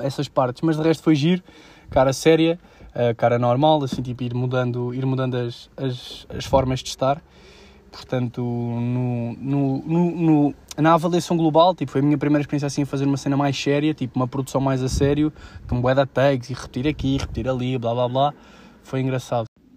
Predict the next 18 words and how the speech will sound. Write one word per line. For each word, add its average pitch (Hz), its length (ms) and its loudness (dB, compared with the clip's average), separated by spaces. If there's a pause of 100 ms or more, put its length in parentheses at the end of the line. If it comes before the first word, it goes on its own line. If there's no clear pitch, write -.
(560)
Pá, 131 240 2 (460)
isto - 100 -20
tem 143 120 -2
aqui 131 120 -4
um 135 100 2
cortezito 131 500 -2
porque 131 300 -8
é 131 60 2
a 127 60 0
primeira 131 280 0
vez 127 120 -2
que 123 40 -10
estou 131 100 -2
a - 20 0
gravar 127 240 2
com 123 120 -2
a 120 40 2
aplicação 120 600 -6